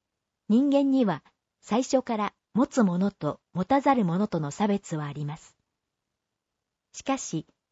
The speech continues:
基本的には、人間は裸で生まれてきます。そして、どんな人も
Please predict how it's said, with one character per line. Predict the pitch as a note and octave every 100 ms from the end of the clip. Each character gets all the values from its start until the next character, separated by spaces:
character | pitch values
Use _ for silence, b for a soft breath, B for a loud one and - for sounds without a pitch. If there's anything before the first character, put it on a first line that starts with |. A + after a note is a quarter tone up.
| -
基 | -
本 | - C#4
的 | C#4 C#4 B3+
に | B3
は、 | G#3 C#3+ _ _ _ _ _ -
人 | G3 A#3+ B3
間 | A#3 A3+
は | G3+ F#3+ _
裸 | - F3+ C4 C4
で | B3+
生 | A#3+
ま | A3+
れ | G#3+ G3+
て | F#3+
き | -
ま | E3 E3
す。 | - _ _ _ _ _ _ _ _ _ _ _ _ _ _
そ | -
し | G3 -
て、 | F#3+ G3 _ _ _ -
ど | A3+
ん | D4+
な | A#3+
人 | G#3 - G3
も | D3+